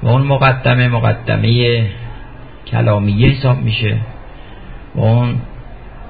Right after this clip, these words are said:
تقسیم علمای اسلام به دو فرقه مخطئه و مصوبه که امامیه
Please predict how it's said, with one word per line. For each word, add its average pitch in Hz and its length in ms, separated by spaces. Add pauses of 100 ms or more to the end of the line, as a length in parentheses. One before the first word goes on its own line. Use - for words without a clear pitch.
(1160)
تقسیم 131 1000 (560)
علمای 110 760 (520)
اسلام 110 580 (1900)
به 98 400
دو 135 120
فرقه 127 640
مخطئه 117 960 (200)
و 110 120
مصوبه 113 800 (2500)
که 98 400 (240)
امامیه 110 880